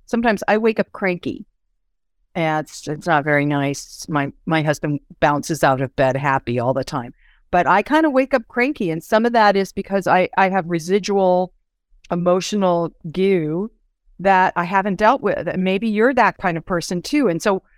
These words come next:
exploring, and how I explore that is by,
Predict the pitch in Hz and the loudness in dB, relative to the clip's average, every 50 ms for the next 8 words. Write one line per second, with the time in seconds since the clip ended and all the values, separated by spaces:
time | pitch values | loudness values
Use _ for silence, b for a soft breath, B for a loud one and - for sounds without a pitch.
0 | _ _ _ _ - 254 220 - - - - - 254 254 262 262 254 233 208 190 | _ _ _ _ -4 -4 -4 -6 -10 -10 -8 -4 0 2 4 4 4 4 2 0
1 | 185 147 190 202 214 170 190 226 240 233 226 220 226 254 277 269 - - - 214 | 0 0 2 2 2 0 2 2 2 4 4 4 2 2 0 -2 -6 -8 -4 -2
2 | 208 196 185 185 185 180 180 180 185 175 - - 196 180 - | -2 0 2 2 4 4 4 2 0 -2 -2 0 0 0 0